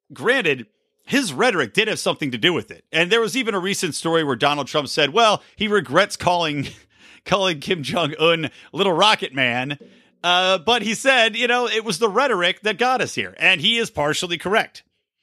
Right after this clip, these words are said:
That bombastic attitude, that no holds barred, "We will, we will rock you," uh, will,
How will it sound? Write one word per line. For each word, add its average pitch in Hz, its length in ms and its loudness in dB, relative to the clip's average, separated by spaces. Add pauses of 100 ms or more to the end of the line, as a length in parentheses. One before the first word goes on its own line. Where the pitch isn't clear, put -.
(280)
That 160 240 0
bombastic 175 760 0
attitude, 165 680 0
that 131 260 0
no 190 200 2
holds 170 280 -2
barred, 156 500 2 (240)
"We 139 260 -2
will, 185 300 0
we 170 140 0
will 165 200 2
rock 220 320 2
you," 135 360 0 (360)
uh, 143 360 0
will, 196 480 -2